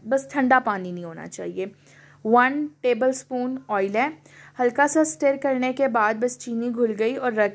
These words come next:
दिया। दस मिनट बाद आप देखें कि ये काफ़ी ज़्यादा फूल चुका है यीस्ट। इसमें पहले आधा पानी डाल दिया, आधे से थोड़ा ज़्यादा पानी डाल के मैदे में मिक्स कर लिया।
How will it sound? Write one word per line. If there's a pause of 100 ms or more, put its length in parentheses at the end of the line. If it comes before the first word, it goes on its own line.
दिया।
दस
मिनट
बाद (160)
आप
देखें
कि
ये
काफ़ी
ज़्यादा
फूल
चुका
है
यीस्ट। (680)
इसमें
पहले
आधा
पानी
डाल
दिया,
आधे
से
थोड़ा
ज़्यादा
पानी
डाल
के
मैदे
में
मिक्स
कर
लिया।